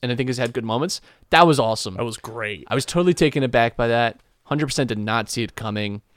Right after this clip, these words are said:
Speaker 1: uh, because typically Survivor shows you all the things in advance, so you know, like, okay, he has the idol, or he
Speaker 2: Mm-hmm.
Speaker 1: has this, or they have this plan.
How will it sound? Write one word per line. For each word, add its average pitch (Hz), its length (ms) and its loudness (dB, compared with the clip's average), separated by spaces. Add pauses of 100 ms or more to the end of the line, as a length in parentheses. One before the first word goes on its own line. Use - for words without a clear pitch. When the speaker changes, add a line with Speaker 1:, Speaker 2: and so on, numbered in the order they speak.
(520)
Speaker 1:
uh, 101 200 -2
because 110 440 -4
typically 123 460 -2
Survivor 98 480 -4
shows 156 580 2
you 135 140 2
all 123 100 4
the 135 80 -6
things 135 300 -4
in 123 100 -4
advance, 110 560 -6
so - 80 -4
you 117 220 -6
know, 127 340 2
like, 110 160 -2
okay, 95 420 -6 (560)
he 131 200 -2
has 104 280 -6
the 101 120 -10
idol, 101 260 -6
or 139 100 2
he 127 180 -2
Speaker 2:
Mm-hmm. 117 60 -2
Speaker 1:
has 104 200 -6
this, 101 340 -10
or 110 80 -8
they 107 140 -10
have 104 220 -6
this 107 160 -8
plan. 107 380 -10